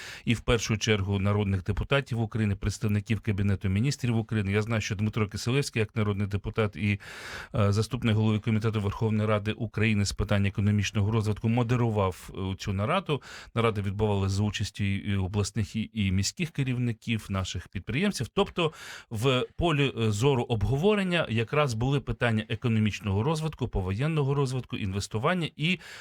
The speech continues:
що найголовніше, створення індустріальних парків. От, е, які висновки можна зробити з цієї зустрічі, і наскільки сьогодні можемо констатувати, що працююча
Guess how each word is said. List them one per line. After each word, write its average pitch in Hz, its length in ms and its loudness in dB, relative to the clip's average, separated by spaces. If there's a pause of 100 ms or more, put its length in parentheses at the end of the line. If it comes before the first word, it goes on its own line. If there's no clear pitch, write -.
що - 240 0
найголовніше, 135 680 0
створення 131 480 0
індустріальних 98 760 0
парків. - 380 -10 (100)
От, 160 220 -4 (400)
е, 110 300 4 (340)
які 151 360 2
висновки 139 480 0
можна 107 280 2
зробити 101 440 -2
з - 120 -10
цієї 107 280 0
зустрічі, 127 800 -2
і 110 200 0
наскільки 120 520 -2
сьогодні 120 420 0
можемо 113 360 0
констатувати, 113 680 -4
що 107 200 -2
працююча 104 840 -2